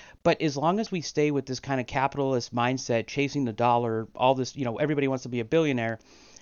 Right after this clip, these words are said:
even if they complain about the one percent, it, it's really, it's never, it's never going to,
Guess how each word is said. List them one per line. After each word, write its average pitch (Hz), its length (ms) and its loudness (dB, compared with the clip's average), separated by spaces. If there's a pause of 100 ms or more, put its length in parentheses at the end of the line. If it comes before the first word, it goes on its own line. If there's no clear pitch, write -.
(240)
even 165 240 6
if 143 120 2
they 139 100 4
complain 127 380 0
about 117 200 2
the 110 80 -8
one 110 140 -4
percent, 175 380 2 (920)
it, 131 760 2 (460)
it's 170 200 -2
really, 170 580 2
it's 143 220 -4
never, 160 240 6
it's - 160 0
never 165 180 4
going 156 200 2
to, 127 300 0